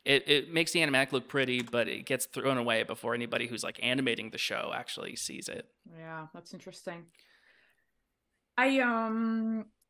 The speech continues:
Speaker 2: I kinda wanted to talk a little bit too, um, about music, because you write
Speaker 1: Mm,
Speaker 2: and play
Speaker 1: yeah.
Speaker 2: music.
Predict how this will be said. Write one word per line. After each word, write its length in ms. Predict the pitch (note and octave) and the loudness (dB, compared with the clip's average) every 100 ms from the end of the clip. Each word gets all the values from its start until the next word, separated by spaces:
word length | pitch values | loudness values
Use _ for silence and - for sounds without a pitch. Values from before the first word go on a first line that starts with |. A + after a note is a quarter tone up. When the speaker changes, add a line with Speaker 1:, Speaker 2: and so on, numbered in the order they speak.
| - | -8
Speaker 2:
I 60 | |
kinda 280 | C#4 D4 F4+ | -4 -2 0
wanted 460 | B4+ B4+ A#4 E4 B3 | 0 0 0 0 -4
to 100 | A3+ | 0
talk 220 | G4 A4 | 0 0
a 40 | |
little 260 | C#4 A#3+ B3+ | -6 -4 -2
bit 300 | A#3 A3+ - | 0 -2 -4
too, 760 | - A3+ G#3+ G#3 G3+ G3 F#3+ - G3 | -4 0 2 2 0 0 -4 -2 2
um, 460 | F#3+ F#3+ F#3+ F#3 G#3 | 2 2 0 -4 -4
about 640 | G#3 G3+ G#3+ G3+ E3+ - _ _ | 2 6 8 6 2 -4 _ _
music, 500 | G#3+ B3 C#4 A#3+ F3+ | 2 4 6 4 2
because 400 | F#3+ G#3+ F3 - _ _ | -2 -2 -4 -6 _ _
you 1000 | G3+ A3 A#3+ B3+ C4 B3+ B3+ B3 B3 B3 _ A3 | -12 -4 0 2 2 2 2 2 0 -4 _ -8
write 560 | G#3 A3 A3+ A3 A3 | 2 4 8 8 6
Speaker 1:
Mm, 80 | C#4 | 4
Speaker 2:
and 160 | G#3 A#3+ | -2 -2
play 100 | G3+ | -4
Speaker 1:
yeah. 60 | |
Speaker 2:
music. 520 | G3 F#3 F#3 E3 - | -4 -6 -2 -2 -4